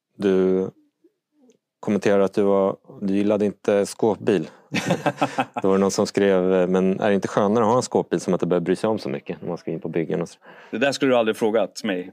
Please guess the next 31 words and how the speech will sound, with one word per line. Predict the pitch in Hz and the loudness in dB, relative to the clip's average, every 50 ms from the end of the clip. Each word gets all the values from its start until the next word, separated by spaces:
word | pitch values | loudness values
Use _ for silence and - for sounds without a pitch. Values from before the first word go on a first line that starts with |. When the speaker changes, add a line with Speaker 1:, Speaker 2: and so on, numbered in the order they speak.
| - 135 | -2 -2
Speaker 2:
Bry | - 120 113 | 0 2 2
sig | 160 131 120 | 2 2 2
om | 123 127 | 2 0
så | - 120 | 0 -2
mycket. | 113 101 - 101 92 | -4 -4 -4 -4 -2
Jag | 101 110 | -2 -2
tycker | - 127 127 | -4 -4 -4
man | 120 113 | -4 -4
ska | - 117 | -4 -6
bry | 107 104 | -6 -6
sig | 98 113 | -4 -4
om | 104 101 | -4 -2
alla | 104 123 120 113 123 | -2 -2 0 0 -2
bilar. | 123 120 104 98 - 90 87 | -2 -4 -4 -4 -6 -4 -2
Speaker 1:
Ja. | 98 98 95 95 - | 0 0 0 -2 -4
Speaker 2:
Om | - 117 113 | -6 -6 -4
det | 110 | -2
är | 107 | -2
en | 107 | -2
bil | 107 107 104 | -2 -4 -4
för | - 101 | -6 -8
femtusen | - - 147 143 135 127 - 117 113 - - 110 | -6 -4 -2 -2 -2 -4 -4 -6 -6 -6 -6 -8
eller | 95 98 101 | -6 -6 -6
femtio | 98 - - 107 101 98 95 | -6 -6 -6 -6 -6 -6 -6
miljoner | 98 98 95 92 92 | -6 -6 -6 -6 -8
kronor. | - - - 101 101 101 95 - - - _ _ _ - | -6 -6 -4 -4 -2 -2 -4 -6 -8 -16 _ _ _ -6
Ta | - | -4
hand | 101 113 135 127 120 | -2 -2 0 0 0
om | 117 110 | -2 -2
bilen. | 101 95 95 98 101 117 127 - _ _ _ _ _ _ _ _ _ _ _ _ _ _ _ _ - | -4 -4 -2 -2 -2 -2 -4 -6 _ _ _ _ _ _ _ _ _ _ _ _ _ _ _ _ -6
Det | 117 | -2